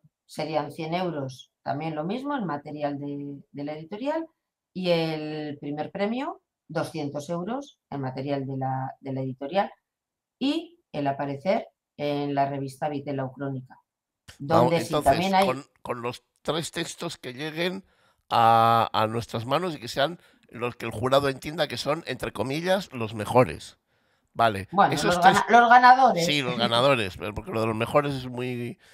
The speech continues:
Speaker 1: Eso
Speaker 2: luego
Speaker 1: es.
Speaker 2: todos nos daremos de hostias para <laughs> elegir cuál es el mejor.
Speaker 1: Sí,
Speaker 2: Pero
Speaker 1: sí,
Speaker 2: bueno.
Speaker 1: hay veces que es muy complicado, ¿eh?
Speaker 2: Mucho, mucho.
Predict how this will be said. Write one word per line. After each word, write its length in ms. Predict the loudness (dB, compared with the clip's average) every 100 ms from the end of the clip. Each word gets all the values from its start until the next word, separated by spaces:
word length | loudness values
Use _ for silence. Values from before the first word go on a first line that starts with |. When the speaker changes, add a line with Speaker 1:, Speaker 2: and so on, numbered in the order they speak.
| _
Speaker 1:
Eso 140 | -6 -6 -4 -4
Speaker 2:
luego 180 | 0 2
Speaker 1:
es. 60 | 2
Speaker 2:
todos 200 | 0 -2
nos 140 | 0
daremos 360 | 2 2 2 -2
de 80 | -4
hostias 340 | -4 -4 -4
para 160 | -2 0
<laughs> 60 |
elegir 340 | 0 2 0 -2
cuál 240 | 2 2
es 240 | 2 -8 -14
el 140 | -12
mejor. 380 | -10 -10 -12 -16 -14
Speaker 1:
Sí, 380 | -8 -8 -8 -14 -20 -14
Speaker 2:
Pero 200 | -6 0
Speaker 1:
sí, 40 | 4
Speaker 2:
bueno. 200 | 4 4
Speaker 1:
hay 60 | 0
veces 180 | -4
que 80 | -6
es 80 | -6
muy 140 | -6 -2
complicado, 600 | -4 -4 -6 -4 -4 -6
¿eh? 120 | -12
Speaker 2:
Mucho, 460 | -12 -6 -6 -4 -4
mucho. 480 | -6 -8 -8 -8